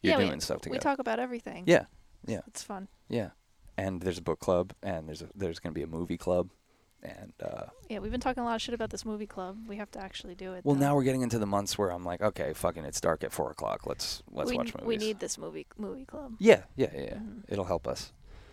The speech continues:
Speaker 1: Um, so yeah, Patreon dot com slash Church of Chill. Sorry we're a little under the weather. We're recovering from a wild couple weeks, and we'll be more consistent with our output now that we're settled a little bit, right?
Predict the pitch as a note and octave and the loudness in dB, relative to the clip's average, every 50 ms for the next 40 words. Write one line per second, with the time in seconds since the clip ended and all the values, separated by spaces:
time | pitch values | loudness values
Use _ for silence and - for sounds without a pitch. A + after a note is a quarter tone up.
0 | - - - - - - - - - A2 G2 F#2 F2+ F2 F2+ F2+ - A#2 G#2+ G#2+ | -20 -20 -20 -20 -20 -20 -20 -4 0 2 4 4 4 4 2 4 6 6 8 8
1 | B2+ B2+ F#2+ - - G#2+ - - A#2+ A2+ A2 G#2+ G2+ - A2 G#2 G2 - G#2 F#2 | 6 4 4 4 2 2 2 4 2 2 2 0 0 0 0 -2 0 0 0 -2
2 | - - - G2 E2+ - F#2 - - - F#2 F2 F2+ F2+ E2 - - G2+ G#2 G#2 | 0 0 -2 -2 -2 -2 -6 -6 -2 0 2 4 4 2 2 4 6 6 8 8
3 | G2 G2 F#2+ F2+ F#2 F#2+ F#2 F#2 F2+ F2+ F2 E2+ E2+ E2+ F2 E2+ E2+ E2+ E2 E2 | 6 6 4 4 4 4 4 4 2 2 0 0 2 2 2 2 2 2 2 2
4 | E2 E2 D#2+ - F2+ F2 D#2+ D#2 F2 E2+ E2 E2 D#2+ - - E2+ D#2 D#2+ D#2 D2+ | 0 0 -2 0 0 0 0 0 -2 -4 -4 -6 -8 -8 -6 -6 -4 -4 -4 -4
5 | D#2 D2+ D2+ C#2+ C#2+ E2+ D#2 D#2 D#2 D2+ - - - - - - - - - E2 | -4 -4 -4 -2 0 0 2 2 0 -2 -2 -4 -8 -10 -10 -10 -10 -12 -12 -14
6 | D#2+ - - - - - - _ _ _ - - - - - - _ _ _ _ | -14 -10 -8 -8 -8 -8 -10 _ _ _ -20 -20 -20 -20 -20 -20 _ _ _ _
7 | _ - F2 E2 D#2+ D#2 D2+ D2+ D2 D#2 D#2+ D2+ D2+ D#2 D2 D2+ D2 D2 C#2+ - | _ -8 -6 -6 -4 -4 -6 -6 -6 -4 -4 -2 -2 -2 -2 -2 -4 -6 -8 -10
8 | - C2 - - - C#2+ - - - - - - - - - - - - D#2 D#2 | -10 -10 -8 -6 -6 -6 -6 -8 -10 -10 -10 -10 -10 -8 -8 -8 -8 -8 -8 -8
9 | - - - - - - C2+ C2+ C2 C#2 D#2 D#2+ - - - - - - - C#2 | -8 -8 -8 -10 -10 -10 -10 -10 -10 -10 -10 -12 -12 -14 -18 -18 -14 -14 -14 -12
10 | - A#1+ C2+ - - - - - - - - - - - - _ _ _ - - | -12 -12 -12 -10 -10 -10 -10 -10 -10 -12 -14 -14 -16 -16 -18 _ _ _ -16 -16
11 | C2+ - D#2 C#2 D2+ - D2 D2 - _ _ _ _ _ - G2+ G2+ | -14 -14 -14 -14 -14 -14 -14 -14 -16 _ _ _ _ _ -14 -14 -14